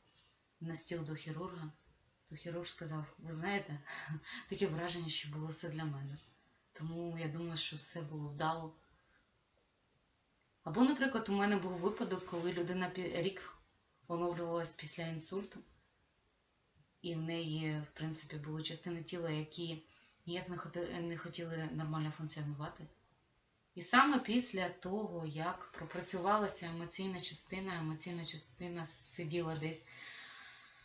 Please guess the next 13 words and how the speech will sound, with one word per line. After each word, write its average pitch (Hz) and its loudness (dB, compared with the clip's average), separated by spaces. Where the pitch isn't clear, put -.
ну, 214 8
так, 180 0
двадцять 202 0
п'ять 196 4
років 170 -2
різниці 165 4
початку 170 -2
саме 185 -4
емоції 185 -2
і 190 2
до 185 0
самого 175 -4
інсульта. 156 -6